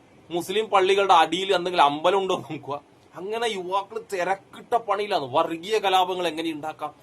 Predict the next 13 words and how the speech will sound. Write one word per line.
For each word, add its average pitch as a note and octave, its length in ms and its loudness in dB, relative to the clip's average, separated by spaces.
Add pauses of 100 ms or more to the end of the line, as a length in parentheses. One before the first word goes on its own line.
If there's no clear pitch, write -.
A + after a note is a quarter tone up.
(220)
യാമന് G#3+ 280 0
ഓവർ G#3+ 480 0
ടൈം B3+ 180 -6
വർക്കാ A#3 320 2
അവിടെ A#3+ 180 2
നടക്കുന്നത്. G#3 460 -2 (920)
പിന്നെ A3 180 -6
ചേച്ചി A3+ 340 -6
ഇവിടെ G#3+ 220 -2
നിന്ന് A3 120 -6
കുട്ടികൾ G3+ 360 -4 (140)
പഠിച്ചിട്ടെങ്ക A3+ 600 0 (400)
ഇറങ്ങുന്നുണ്ട്, F3 460 0